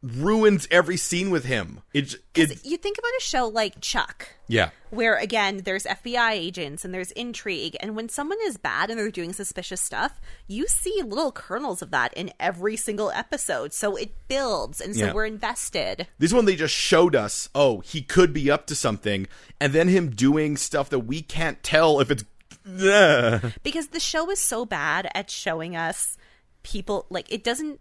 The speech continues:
Speaker 2: seem to understand how humans do their
Speaker 1: <laughs>
Speaker 2: jobs. And
Speaker 1: It's
Speaker 2: so sometimes it'll show us someone being very, very bad at their job, but they're actually not bad at their job. That's just
Speaker 1: Just how the, how the show thing, yeah, I, it feels like, like, they just need to do some more research into things.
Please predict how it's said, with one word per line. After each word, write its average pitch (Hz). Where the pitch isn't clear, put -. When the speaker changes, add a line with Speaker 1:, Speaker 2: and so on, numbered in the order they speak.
Speaker 2:
seem 240
to 240
understand 190
how 185
humans 208
do 165
their 180
Speaker 1:
<laughs> -
Speaker 2:
jobs. 208
And 233
Speaker 1:
It's 214
Speaker 2:
so 381
sometimes 403
it'll 415
show 359
us 392
someone 247
being 233
very, 302
very 226
bad 208
at 302
their 156
job, 165
but 208
they're 233
actually 233
not 226
bad 175
at 151
their 165
job. 165
That's 170
just 135
Speaker 1:
Just 117
how 117
the, 113
how 107
the 104
show 110
thing, 107
yeah, 170
I, 175
it 180
feels 302
like, 359
like, 160
they 180
just 220
need 277
to 247
do -
some 226
more 202
research 151
into 117
things. 101